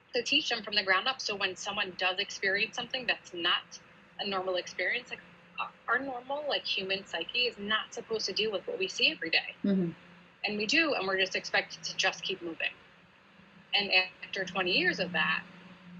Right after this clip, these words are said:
Speaker 1: like, we have guys having heart attacks a day after they retire.
Speaker 2: Yeah. Well, and it's scary because,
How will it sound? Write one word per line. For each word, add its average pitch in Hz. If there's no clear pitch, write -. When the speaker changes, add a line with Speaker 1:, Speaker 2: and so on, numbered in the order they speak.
Speaker 1:
like, 196
we 196
have 196
guys 190
having 190
heart 277
attacks -
a -
day 175
after -
they 175
retire. 175
Speaker 2:
Yeah. 175
Well, 240
and 240
it's -
scary 285
because, 196